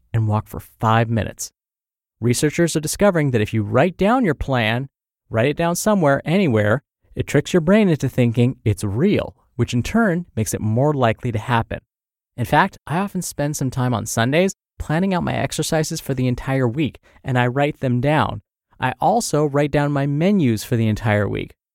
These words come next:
That's because I know when I get home after work, I am too tired to care.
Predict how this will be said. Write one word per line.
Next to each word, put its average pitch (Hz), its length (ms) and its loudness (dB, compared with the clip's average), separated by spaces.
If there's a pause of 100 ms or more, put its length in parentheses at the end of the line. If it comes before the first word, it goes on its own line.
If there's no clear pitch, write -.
(380)
That's 202 180 2
because 196 320 2
I 180 220 0
know 165 180 2
when 127 180 -2
I 156 120 2
get 190 180 0
home 156 320 0
after 123 260 -2
work, 147 380 0 (240)
I 151 160 2
am 160 240 0
too - 180 0
tired 147 440 2
to - 80 -8
care. - 480 -2